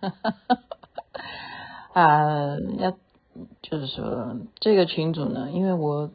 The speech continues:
一整年下来念书的关系啊，都没有参加活动，那眼看着又一个新的年度要到了啊，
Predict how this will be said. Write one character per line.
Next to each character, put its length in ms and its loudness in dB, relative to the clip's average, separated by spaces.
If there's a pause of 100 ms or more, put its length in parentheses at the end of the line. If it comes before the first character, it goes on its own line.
(200)
一 140 -2
整 260 2
年 300 0
下 220 0
来 300 -6
念 220 0
书 160 -4
的 100 0
关 260 -4
系 240 -10
啊， 140 -6 (840)
都 80 0
没 120 4
有 80 6
参 240 -2
加 160 2
活 220 -2
动， 340 -2 (180)
那 520 -4 (240)
眼 240 0
看 260 2
着 300 0 (180)
又 440 2 (300)
一 120 -2
个 140 2
新 220 -2
的 80 0
年 260 -4
度 100 -4
要 160 0
到 260 2
了 80 -4
啊， 300 -6